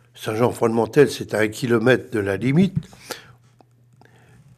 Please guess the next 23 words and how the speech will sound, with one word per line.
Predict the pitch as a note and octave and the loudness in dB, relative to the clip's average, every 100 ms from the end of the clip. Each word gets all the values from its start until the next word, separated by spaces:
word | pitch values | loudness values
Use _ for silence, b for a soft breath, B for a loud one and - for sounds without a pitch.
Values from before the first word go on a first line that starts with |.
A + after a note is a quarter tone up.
| _ | _
et | C3+ A#2+ | 0 2
monsieur | G#2+ - G#2 | 2 0 0
Piadalu | A2+ G#2 A2+ A#2+ A#2+ | 0 2 2 2 -2
travaillait | - F#2+ G2+ G#2 | -4 -4 -2 -2
en | F#2+ | -2
Eure-et-Loir. | F2+ G2 G#2+ D#3 D3+ G2 - - B B B | -2 -2 0 0 -2 -6 -10 -16 B B B
Le | C#3+ | -2
préfet | C3+ E3+ F3 G#3 | 4 4 6 6
du | E3+ | 6
Loir-et-Cher | D#3 C#3+ C3+ G3 D3+ | 8 8 6 6 8
est | C#3 | 8
beaucoup | A#2+ D#3 - D3 | 8 6 4 0
plus | - D#3 | 2 6
nuancé. | C#3 A2+ G2 - C#3 - - _ _ _ - - _ - - b b b b b b b b b b b b _ | 8 8 4 2 0 -2 -20 _ _ _ -20 -20 _ -20 -20 b b b b b b b b b b b b _
Préfecture | E3+ D#3+ F3+ - F#3+ | 2 6 6 8 8
du | E3+ | 8
Loir-et-Cher, | D3+ C#3+ C3+ - F3 | 8 8 6 4 4
le | C#3+ C3+ | 6 6
premier | C3+ G3 F3+ | 4 2 4
août | B2+ A2+ - | 4 0 -4
quarante-deux, | G#2 F#2+ G2+ F#2+ A2 | -8 -6 -6 -6 -2
même | D#3+ C#3+ | 0 0
jour. | - A2+ F#2+ | -4 -10 -12